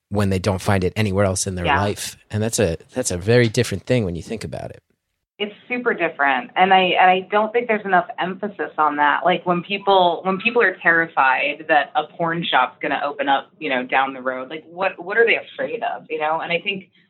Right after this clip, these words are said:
Speaker 2: that's, that's largely what I appreciate about the company that I now work for, is that we're, not only are you buying products from us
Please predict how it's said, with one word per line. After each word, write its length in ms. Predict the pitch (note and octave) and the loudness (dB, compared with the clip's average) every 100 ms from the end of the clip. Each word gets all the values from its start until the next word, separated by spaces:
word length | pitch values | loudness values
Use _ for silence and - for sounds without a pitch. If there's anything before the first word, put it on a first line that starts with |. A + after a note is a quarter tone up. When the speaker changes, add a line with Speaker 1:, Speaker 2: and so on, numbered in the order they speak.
| _ _ _ - | _ _ _ 2
Speaker 2:
that's, 320 | F3 F3 - _ _ _ _ _ _ _ _ _ - | 4 4 2 _ _ _ _ _ _ _ _ _ -2
that's 220 | G3 - | -2 -2
largely 500 | E3+ E3 E3+ - E3 | -6 -6 -6 -12 -12
what 120 | D#3 | -6
I 180 | D3+ C#3+ C3+ | -4 -4 -8
appreciate 400 | - D3+ - D3+ | -8 -6 -4 -4
about 320 | D3 C#3+ _ | -2 -4 _
the 140 | D3+ C#3 | -8 -8
company 320 | D#3+ D3 D3+ D3 | -8 -6 -8 -10
that 100 | C3 | -10
I 60 | |
now 300 | C3+ C#3 C3 | -6 -2 -2
work 200 | B2+ C3 - | -2 -12 -12
for, 360 | - F3+ F3+ - | -6 -4 -4 -6
is 120 | D#3+ E3 | -8 0
that 280 | - - _ - | 0 0 _ -16
we're, 580 | E3 D#3 D3+ D3 C#3 _ _ - _ | -8 -4 -4 -6 -14 _ _ -20 _
not 180 | F3 G3+ | 2 4
only 220 | G3+ F#3 | 4 0
are 40 | E3 | -8
you 160 | D#3 D3 | -6 2
buying 400 | D3+ D3 C#3 B2 | 2 2 -6 -6
products 440 | - G3 G3 - - | 4 4 4 0 -8
from 160 | D3+ | -6
us 120 | C#3 | -6